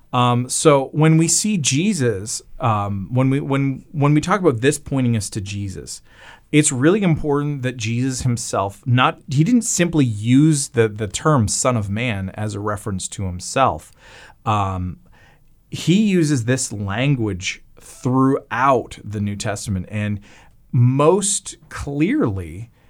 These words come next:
um, in, uh, at his trial and the time leading up to it. Um, he actually references, makes, makes distinct allusions to this passage in Matthew twenty-six sixty-four,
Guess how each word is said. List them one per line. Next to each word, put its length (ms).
um, 440
in, 440
uh, 200
at 180
his 240
trial 480
and 120
the 60
time 360
leading 360
up 240
to 240
it. 240
Um, 320
he 220
actually 400
references, 1200
makes, 300
makes 300
distinct 760
allusions 540
to 240
this 200
passage 560
in 360
Matthew 320
twenty-six 540
sixty-four, 800